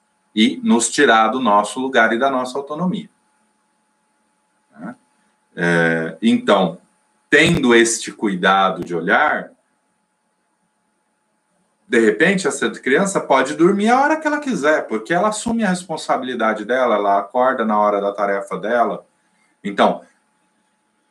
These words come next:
ela quer ter autonomia pra dormir a hora que ela quer, mas ela tá acordando a hora que ela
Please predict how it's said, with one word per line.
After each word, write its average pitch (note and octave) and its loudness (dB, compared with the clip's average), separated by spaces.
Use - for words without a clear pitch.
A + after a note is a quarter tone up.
ela C3 6
quer D#3+ 2
ter F#3+ 0
autonomia F3 2
pra F3 -2
dormir E3 0
a D#3+ 4
hora D#3 6
que D#3 -6
ela D#3+ 0
quer, F2+ -2
mas A2 0
ela D#3 4
tá C3+ 2
acordando B2 -4
a G2+ 4
hora G2 2
que G#2 -6
ela G2 -4